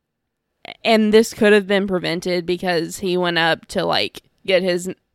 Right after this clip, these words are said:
medical license renewed in two thousand and eight, and they just skipped over it, even though he had just had a mysterious death in his facility.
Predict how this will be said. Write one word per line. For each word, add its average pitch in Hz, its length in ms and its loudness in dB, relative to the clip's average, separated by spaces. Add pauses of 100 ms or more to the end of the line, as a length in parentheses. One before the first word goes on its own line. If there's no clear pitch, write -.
(320)
medical 190 640 -4
license 233 640 -10
renewed 262 580 -8 (500)
in 196 140 -6
two 208 180 -8
thousand 208 360 -4
and 196 80 -10
eight, 220 360 -8
and 180 240 -6
they 180 140 -4
just 175 220 -8
skipped - 260 -6
over 139 240 -6
it, - 160 -12 (600)
even 190 280 0
though 180 180 0
he 190 160 -4
had 175 160 -4
just 170 240 -10
had 165 340 0
a 165 160 0
mysterious 175 840 -6
death - 520 -10 (520)
in 180 260 -8
his 175 540 -10 (260)
facility. 85 600 -10